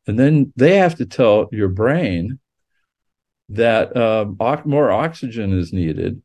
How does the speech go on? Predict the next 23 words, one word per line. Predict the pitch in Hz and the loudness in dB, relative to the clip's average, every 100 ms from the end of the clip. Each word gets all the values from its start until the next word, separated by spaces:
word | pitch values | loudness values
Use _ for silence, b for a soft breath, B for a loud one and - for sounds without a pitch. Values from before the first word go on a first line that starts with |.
| - | -6
and | 104 | -2
your | 101 | 0
brain | 95 117 175 190 | 0 2 2 2
has | 147 120 | 0 -2
to | 110 | -8
tell | - 131 110 107 113 - | -8 -2 2 2 -2 -12
your | - 110 101 95 95 - _ _ | -10 -2 2 2 0 -10 _ _
pulmonary | - 185 220 196 110 90 71 | -6 -2 0 0 0 -2 -4
system | - 90 92 87 82 95 98 | -6 -8 -6 -4 -2 -2 -8
to | - 110 95 - | -6 -2 -2 -4
start | - - 117 139 101 | -12 -2 2 2 0
breathing | 110 143 180 113 101 | 2 4 4 2 0
harder | 92 90 82 85 | 0 2 0 -2
and | 85 80 | -4 -4
faster | 95 82 82 - 80 - - _ _ _ _ | -2 -2 -2 -8 -10 -10 -14 _ _ _ _
to | 127 | -2
get | 120 92 | 0 0
more | 101 98 95 - | 2 4 4 2
oxygen. | 131 165 170 - 90 76 53 - _ _ _ _ b b b _ | 2 2 -2 -8 -8 -8 -10 -12 _ _ _ _ b b b _
So | - 147 | 0 4
you | 151 | 6
get | 175 180 | 4 4
this, | 165 160 - | 4 2 -2